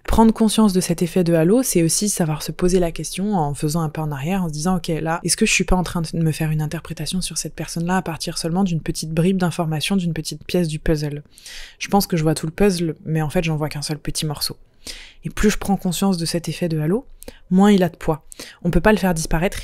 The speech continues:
il sera toujours là, un biais cognitif, c'est toujours là, c'est pas quelque chose que l'on supprime, c'est pas quelque chose sur lequel on travaille, mais en en prenant conscience encore une fois, on lui donne moins de poids. Et donc ça, ça permet aussi, je trouve, de prendre conscience de cet effet de halo.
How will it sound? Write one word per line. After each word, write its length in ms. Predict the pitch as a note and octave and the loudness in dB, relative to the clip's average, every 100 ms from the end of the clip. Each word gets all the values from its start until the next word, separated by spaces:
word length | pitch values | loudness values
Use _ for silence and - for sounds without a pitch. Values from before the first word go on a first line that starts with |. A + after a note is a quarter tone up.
| - | -6
il 60 | E3 | -4
sera 120 | E3 | -4
toujours 280 | - E3+ D#3+ | -2 0 6
là, 100 | F#3+ | 6
un 100 | D#3+ | 6
biais 180 | D#3 D#3+ | 4 2
cognitif, 400 | E3 D#3+ - F3+ | 2 0 -2 -4
c'est 100 | D#3+ | -6
toujours 260 | - D#3 | -4 -2
là, 120 | E3 | -2
c'est 120 | D#3+ - | -2 -4
pas 80 | |
quelque 240 | D3 D3+ D3 | -6 -6 -6
chose 160 | D#3+ | -8
que 100 | - | -6
l'on 120 | D3+ C#3+ | -6 -4
supprime, 420 | - - D#3+ F#3 | 2 4 4 2
c'est 140 | F#3 | 0
pas 100 | D#3 | -4
quelque 220 | D3 - | -8 -8
chose 160 | D#3 E3 | -8 -6
sur 100 | - | -4
lequel 260 | D3 D#3+ D#3+ | -4 -2 -4
on 80 | |
travaille, 580 | - - D#3 C#3+ F3+ B3+ - - - - | -4 -2 0 0 0 -2 -6 -12 -10 -6
mais 80 | E3+ | -2
en 100 | D#3+ | 0
en 80 | E3 | 0
prenant 380 | D#3+ - F3+ F#3 | 2 2 4 0
conscience 420 | - D#3+ F#3 E3+ | -2 -6 -6 -6
encore 240 | F3+ E3+ | -4 -4
une 80 | D3+ | -2
fois, 140 | - A3+ | 0 2
on 40 | |
lui 140 | F3+ | 2
donne 160 | D#3+ F3+ | 2 0
moins 200 | E3+ E3 | 0 0
de 80 | E3 | -2
poids. 320 | - - - - - - - - - - - - - - | -4 -4 -4 -4 -12 -16 -20 -20 -16 -14 -14 -14 -18 -2
Et 80 | E3+ | 2
donc 180 | F3+ D#3+ | 2 4
ça, 220 | A#3 A#3+ | 4 4
ça 160 | A3 | 4
permet 320 | G3 F#3+ G3 G3 | 2 4 4 4
aussi, 320 | F#3 - G#3+ | 2 0 0
je 80 | - | -2
trouve, 200 | G3+ F3+ | -4 -2
de 60 | |
prendre 260 | F3 - F3 | 0 -2 -2
conscience 360 | F3+ D#3+ G3 | -4 -2 -2
de 60 | F3+ | -2
cet 200 | E3+ E3 | -4 -6
effet 220 | D#3+ E3+ | -4 -2
de 80 | D#3+ | -2
halo. 300 | D#3 E3+ C#4 | 0 -2 -4